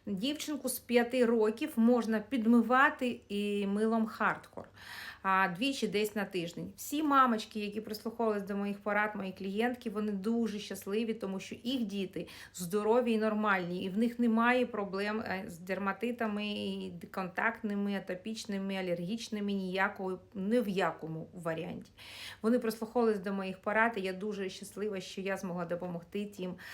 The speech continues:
мамочкам, які прислухались. Тож звертайтесь, я фізіологічний косметолог, знаю, як тобі допомогти.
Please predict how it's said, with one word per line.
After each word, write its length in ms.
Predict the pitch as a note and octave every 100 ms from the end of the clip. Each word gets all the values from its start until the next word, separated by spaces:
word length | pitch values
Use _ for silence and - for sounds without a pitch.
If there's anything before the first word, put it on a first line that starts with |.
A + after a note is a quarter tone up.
| - - -
мамочкам, 520 | F3+ F3+ E3 - F#3
які 220 | F3+ E3+ -
прислухались. 520 | F3+ E3+ F#3+ F#3+ F#3+
Тож 160 | G#3+
звертайтесь, 760 | G3+ G3+ A3+ A3+ A#3+ B3+ A3+ -
я 80 | F#3+
фізіологічний 800 | G3 F#3+ G3 F#3+ F3+ F#3+ - F#3
косметолог, 640 | F#3 - F#3 F3+ G#3+ A3
знаю, 400 | F#3+ F#3+ F#3 E3
як 280 | E3+ D#3+ D3
тобі 200 | - D#3
допомогти. 720 | D#3 - - E3+ - - A3+